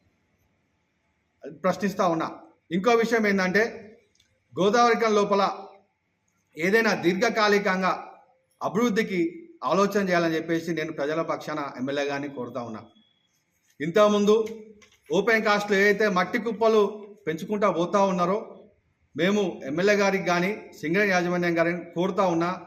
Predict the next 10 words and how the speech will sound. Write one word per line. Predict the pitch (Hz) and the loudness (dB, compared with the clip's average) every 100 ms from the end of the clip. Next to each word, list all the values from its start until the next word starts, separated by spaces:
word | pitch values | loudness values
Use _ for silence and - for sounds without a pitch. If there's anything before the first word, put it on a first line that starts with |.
| - - _ _ | -20 -20 _ _
మూతపడ్డటువంటి | 151 220 240 233 214 196 202 202 202 202 208 175 | 0 0 2 2 2 2 2 2 2 2 2 4
ఓసీపీ | 208 247 233 233 | 2 2 0 2
లోపల | 202 202 202 190 175 | 2 4 2 2 2
ఆ | 175 | 0
మట్టి | 165 165 220 | 0 -2 -4
కుప్పలు | 220 220 202 | -2 0 0
నింపాలని | 180 180 185 185 175 | 0 0 0 2 0
చెప్పేసి | 170 175 170 185 151 - - - _ | -2 -2 -2 -2 -4 -6 -18 -20 _
స్థలాన్ని | - 175 190 226 240 190 - - - 131 | -6 0 2 2 0 -2 -4 -12 -14 -8
వృధా | 160 208 | 0 2